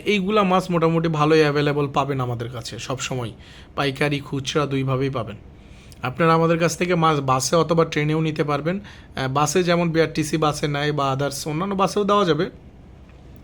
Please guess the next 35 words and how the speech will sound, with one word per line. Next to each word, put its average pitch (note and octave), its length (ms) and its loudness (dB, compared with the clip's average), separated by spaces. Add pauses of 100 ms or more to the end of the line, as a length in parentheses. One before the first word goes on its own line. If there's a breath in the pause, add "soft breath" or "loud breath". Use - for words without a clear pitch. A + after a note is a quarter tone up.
আর C3 260 0
এছাড়া F3+ 380 2
ট্রেনে F3 280 2
নিতে E3+ 220 2
পারবেন। D3+ 340 -2 (440 loud breath)
আহ, B2+ 220 -2
ট্রেনে F3+ 400 2
এবং E3+ 220 0
বাসে D3 300 0
নিলে F3 180 2
একটু G3 280 -4
কস্ট D3+ 360 0
বেশি D#3 340 0
পড়ে A#2+ 200 -2
যায়। G#2 160 -10
আহ, - 800 -16 (520)
আর B2 280 -2
আমাদের D#3 300 0
রিফান্ড F3 380 0
পলিসি F3+ 360 2
আছে, E3+ 220 0
so E3+ 280 2
মাছ, D3+ 400 0 (160)
আহ, C#3 460 -4
কুরিয়ারে D#3 440 2
কিছু D3+ 260 -2
হলো D3+ 240 2
কি D#3 140 -6
না D3 80 -4
এটা D3 220 -4
নিয়ে C#3+ 140 -4
আপনাদের C3+ 300 -6
টেনশন C3+ 340 -6
থাকতে, B2+ 300 -10
মানে A#2 320 -8